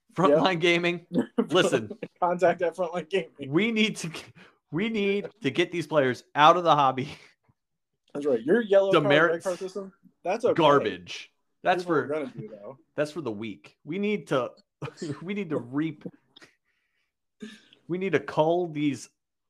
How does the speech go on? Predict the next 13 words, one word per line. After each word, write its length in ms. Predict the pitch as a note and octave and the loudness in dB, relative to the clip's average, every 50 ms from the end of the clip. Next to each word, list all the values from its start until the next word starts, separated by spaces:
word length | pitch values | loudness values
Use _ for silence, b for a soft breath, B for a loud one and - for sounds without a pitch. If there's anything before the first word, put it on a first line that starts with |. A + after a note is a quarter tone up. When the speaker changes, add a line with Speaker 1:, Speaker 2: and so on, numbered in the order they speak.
| _ _ - | _ _ -16
Speaker 2:
terrible 600 | - - E3+ E3 E3 E3+ E3 D#3 D#3+ D#3 D3 D3 | -6 -2 -2 0 0 0 0 -2 -2 -2 -4 -4
players 560 | D3 - - D3 D3 C#3 A2 A2 A2 G2+ - - | -6 -8 -4 -4 -2 -2 -2 -4 -4 -6 -8 -8
out 160 | - B2 B2+ | -4 -2 -2
of 120 | C3 B2 B2 | -2 -2 -4
our 80 | A#2+ | -6
s-, 180 | A2+ - - - - - - _ _ _ _ _ b b b b b b b b b b _ - | -6 -8 -12 -18 -20 -20 -20 _ _ _ _ _ b b b b b b b b b b _ 2
Speaker 1:
We 120 | D3+ E3 | 4 6
Speaker 2:
I 40 | F#3 | 8
don't 100 | G#3+ F#3+ F#3 | 8 8 6
Speaker 1:
get 40 | F3+ | 6
a 120 | D#3+ C#3+ - | 4 2 -2
special 640 | - - - G3 G#3+ G#3+ - A3+ G#3+ G#3+ G#3 F#3+ - | -10 -8 -4 -4 -4 -2 -2 -2 -2 -2 -4 -4 -6
emoji 680 | E3 D3 C#3+ C#3+ D3+ E3+ F3 E3+ - A#2 G#2+ F#2+ - | -6 -6 -2 0 0 0 0 -2 -6 -12 -16 -18 -20